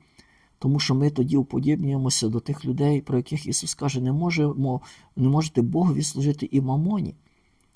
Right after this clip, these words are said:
не можете двом панам служити». А ми дуже часто хочемо служити двом панам. Ми хочемо з одного боку нібито бути християнами, які ходять в неділю до храму, а з іншого боку тримати в домі різні окультні предмети. Це є неможливо.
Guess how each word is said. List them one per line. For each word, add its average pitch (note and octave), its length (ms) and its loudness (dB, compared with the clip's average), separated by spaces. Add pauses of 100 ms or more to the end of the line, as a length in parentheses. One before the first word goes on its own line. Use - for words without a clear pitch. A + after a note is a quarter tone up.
не B2 100 6
можете E3 300 2
двом D3 260 2
панам E3+ 360 0
служити». D#3 480 -2
А A#2+ 40 0
ми C#3 120 0
дуже D3+ 260 2
часто D#3+ 320 -2
хочемо C#3+ 500 0 (720)
служити C#3 420 2
двом D3 220 -2
панам. D3+ 400 -4 (500)
Ми B2 80 2
хочемо D3 260 2
з C#3+ 60 2
одного D3+ 200 2
боку D3+ 280 0
нібито D3 360 0
бути C#3+ 240 0
християнами, D#3+ 720 -4
які - 220 -8
ходять C3+ 420 0 (340)
в - 40 -6
неділю C#3 300 6
до A#2 120 2
храму, E3 360 2
а A2 40 -4
з F3+ 100 -2
іншого C#3+ 320 0
боку D3+ 280 -2
тримати C3+ 560 0 (340)
в B2+ 80 0
домі C#3 400 4 (300)
різні C#3 460 2 (180)
окультні E3 460 0
предмети. D3+ 600 -2 (580)
Це - 240 0
є A2 100 0
неможливо. B2 600 -4